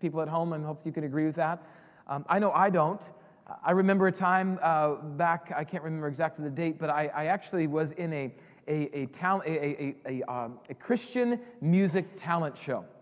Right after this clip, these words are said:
Right? I was on a T V show for a Christian mu-, it was, it was by the Inspiration Network down in,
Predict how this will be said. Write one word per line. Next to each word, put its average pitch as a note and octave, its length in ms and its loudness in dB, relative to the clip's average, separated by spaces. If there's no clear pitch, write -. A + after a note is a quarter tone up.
Right? D#3+ 160 2
I D#3+ 40 4
was E3 140 0
on E3+ 80 2
a D3+ 80 0
T A3+ 240 2
V G3+ 160 4
show D3+ 400 2
for D3+ 140 2
a C#3+ 60 0
Christian F#3+ 380 0
mu-, F3+ 120 4
it E3+ 60 0
was, F3 220 2
it E3+ 100 2
was D#3+ 140 2
by E3 180 4
the E3+ 160 2
Inspiration A3+ 960 4
Network D#3+ 400 0
down E3+ 200 0
in, D3+ 140 0